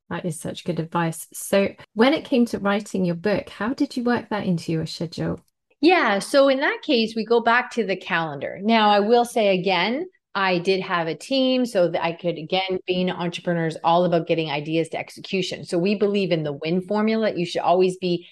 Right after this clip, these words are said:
Speaker 2: sixty percent execution mode and only forty percent admin. And so what that meant was I had the capacity to take on a new project as I always do.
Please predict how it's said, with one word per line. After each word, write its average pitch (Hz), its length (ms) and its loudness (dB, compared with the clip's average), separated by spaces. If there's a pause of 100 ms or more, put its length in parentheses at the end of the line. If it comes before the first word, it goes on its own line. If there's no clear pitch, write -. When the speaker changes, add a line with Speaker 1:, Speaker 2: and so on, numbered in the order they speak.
(120)
Speaker 2:
sixty - 480 -4
percent 190 380 -2
execution 202 600 -6
mode 196 260 2
and 180 200 -8
only 175 280 -2
forty 170 220 2
percent 165 400 -6
admin. 156 560 -4
And 196 140 0
so 208 140 2
what 202 280 2
that 180 240 0
meant 226 380 0
was 165 480 0 (280)
I 190 100 4
had 196 160 4
the 185 80 -2
capacity 185 760 -2
to - 140 -16
take 180 200 -2
on 165 140 -2
a - 20 -2
new 160 120 -2
project 165 460 0
as 165 140 0
I 151 140 4
always 135 380 0
do. - 140 -8